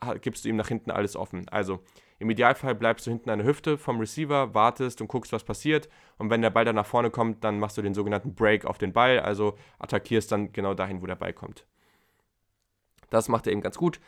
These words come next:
Er spielt auch relativ häufig gut den Ball, hat wenig Probleme, eben genau an der Hüfte des Receivers zu bleiben und sein Mirror und Match ist wirklich gut. Da sind wir wieder. Mirror habe ich ja, oder dieses Spiegeln habe ich ja in der Offensive Line auch schon viel drüber gesprochen, aber das ist natürlich bei den Cornerbacks was Ähnliches. Also der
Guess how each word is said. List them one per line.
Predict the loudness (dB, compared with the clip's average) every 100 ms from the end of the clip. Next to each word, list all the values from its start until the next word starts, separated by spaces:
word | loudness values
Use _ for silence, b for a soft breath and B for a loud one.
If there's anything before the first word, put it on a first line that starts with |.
| b b b b b
Er | -2
spielt | 2 2
auch | 6
relativ | 6 6 2 6
häufig | 4 4 -2
gut | -2 0
den | 2
Ball, | 6 6 8 6 2
hat | -2 0
wenig | -2 -2
Probleme, | -6 -4 2 2 2
eben | 2 2 2
genau | 4 4 4
an | 4
der | 2
Hüfte | 0 -2
des | -2
Receivers | -6 -2 -2 -2
zu | -4
bleiben | 0 2 2
und | 0 -2
sein | 2 2
Mirror | 6 6 6
und | 2
Match | 2 2
ist | -2 -6
wirklich | -6 -6 -10
gut. | -12 -12 -4
Da | 0
sind | 0 2
wir | 0
wieder. | 0 -2 -2 -6 b b b b b b
Mirror | 2 6 6 6 0 -8
habe | -4 -4
ich | 0
ja, | 0
oder | 0
dieses | -2 -4
Spiegeln | -4 -2 2 2
habe | 0
ich | -2
ja | -4
in | -2
der | -2
Offensive | -2 -8 0
Line | 2 4
auch | 0
schon | -4
viel | -4 -4
drüber | -2 -2
gesprochen, | -2 -2 0 -2 0
aber | 0
das | 0 -4
ist | -4
natürlich | -4 -4 -6 -4
bei |
den | -6
Cornerbacks | -2 -2 -2 -2
was | -4 0
Ähnliches. | 2 2 -2 -8 -4
Also | -2 -2
der | -2 0 2 0